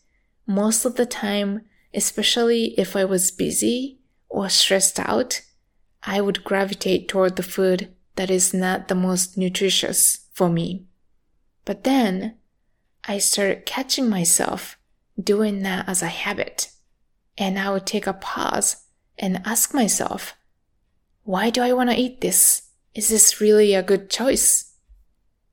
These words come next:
And those are just a few examples of how I saw the benefits of meditation surfacing in my everyday life.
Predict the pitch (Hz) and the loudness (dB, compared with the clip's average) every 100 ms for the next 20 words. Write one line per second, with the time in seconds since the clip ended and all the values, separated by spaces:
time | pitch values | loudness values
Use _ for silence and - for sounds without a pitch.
0 | _ _ _ _ _ _ _ _ _ _ | _ _ _ _ _ _ _ _ _ _
1 | _ _ 202 196 185 - 202 262 269 285 | _ _ -2 -2 -4 0 4 4 4 2
2 | 254 220 190 - - 175 - 202 202 180 | 2 0 0 0 0 -4 -2 2 2 2
3 | - 175 175 180 180 180 - 185 175 - | 0 0 -2 0 0 0 0 0 -2 -6
4 | - 202 220 220 202 185 - 185 180 175 | -4 0 0 0 -2 0 2 2 0 -2
5 | 175 170 170 - - - - _ _ _ | -2 -4 -6 -8 -4 -6 -6 _ _ _
6 | - 180 185 175 180 180 - - - 196 | -6 -4 -2 -4 -2 -2 0 0 -2 -8
7 | - _ _ _ _ _ - - 220 226 | -14 _ _ _ _ _ -2 2 2 2
8 | 226 - 196 185 185 175 170 165 170 180 | 0 0 0 -2 -2 -2 -2 -4 -4 -4
9 | 170 175 170 165 160 165 185 - | 0 0 0 -4 -6 -8 -10 -12